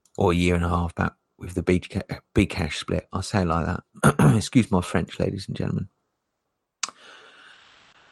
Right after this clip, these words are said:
It's gonna be a difficult one. I think, I think until people start to wake up,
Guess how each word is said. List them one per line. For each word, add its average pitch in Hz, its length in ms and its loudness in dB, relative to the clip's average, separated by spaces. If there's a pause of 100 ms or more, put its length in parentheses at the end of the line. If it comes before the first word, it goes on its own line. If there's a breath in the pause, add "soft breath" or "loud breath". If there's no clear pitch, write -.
(180 loud breath)
It's - 120 4
gonna 190 180 8
be 160 140 10
a 143 40 10
difficult 151 460 6
one. 104 160 6
I 98 100 6
think, - 260 2
I 135 80 4
think 151 300 0
until 156 420 2
people 147 440 4
start 139 400 2
to 135 100 -4
wake 117 320 0
up, 98 220 0